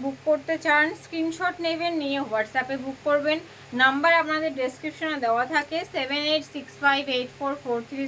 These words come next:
জিরো টু, এটা আমাদের WhatsApp নাম্বার, আপনারা কিন্তু WhatsApp-এ বুক করবেন। দুটো ফ্যাসিলিটিস অ্যাভেলেবেল,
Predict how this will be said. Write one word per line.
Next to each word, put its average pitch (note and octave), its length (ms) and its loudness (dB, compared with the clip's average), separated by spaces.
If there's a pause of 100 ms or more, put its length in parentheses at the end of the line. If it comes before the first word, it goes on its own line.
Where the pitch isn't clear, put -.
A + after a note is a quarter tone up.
জিরো B3 200 -2
টু, C#4+ 140 -8
এটা C4 160 -2
আমাদের B3 220 -2 (100)
WhatsApp C#4 460 -2
নাম্বার, C#4 260 2 (420)
আপনারা A#3 280 0
কিন্তু B3 160 -2 (100)
WhatsApp-এ A#3 420 -2 (100)
বুক C4+ 120 -6 (100)
করবেন। E3+ 220 -4 (400)
দুটো C#4 240 0
ফ্যাসিলিটিস E4+ 480 0
অ্যাভেলেবেল, D4+ 460 2